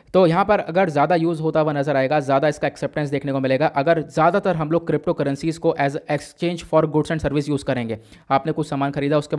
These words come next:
बदले में क्रिप्टो करेंसी का यूज़ किया, कोई सर्विस ली है उसके बदले में क्रिप्टो करेंसी का यूज़ किया है। तो यहाँ पर जब भी आप क्रिप्टो करेंसी का यूज़ करोगे तो चांस बहुत ज़्यादा है कि जो सरकार उसके ऊपर क्रैकडाउन लगाए, मतलब कि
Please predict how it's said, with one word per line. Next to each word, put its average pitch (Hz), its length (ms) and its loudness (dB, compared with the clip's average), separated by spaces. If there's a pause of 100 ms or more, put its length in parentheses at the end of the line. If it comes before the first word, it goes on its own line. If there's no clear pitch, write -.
बदले 139 80 0
में 147 140 -2
क्रिप्टो 143 300 -2
करेंसी 135 280 -2
का 139 80 0
यूज़ 123 240 -2
किया, 113 180 -2 (360)
कोई 170 140 4
सर्विस 170 360 0
ली 170 100 0
है 175 60 4
उसके 170 180 -2
बदले 156 220 -2
में 160 120 0
क्रिप्टो 156 240 -2
करेंसी 143 340 -2
का 143 100 2
यूज़ 131 220 0
किया 120 120 -2
है। 104 120 -8 (320)
तो 165 60 0
यहाँ 185 160 6
पर 190 200 0 (240)
जब 175 160 4
भी 196 80 4
आप 220 160 4
क्रिप्टो 180 280 0
करेंसी 180 320 -2
का 180 80 0
यूज़ 170 220 0
करोगे 165 280 0
तो 185 140 0
चांस 175 440 -2
बहुत 156 240 -2
ज़्यादा 147 220 2
है 160 220 -2 (240)
कि 170 60 -4
जो 180 120 0
सरकार 156 400 0
उसके 156 360 -2
ऊपर 143 360 2 (260)
क्रैकडाउन 131 460 0
लगाए, 113 280 -2
मतलब 131 300 2
कि 180 220 -2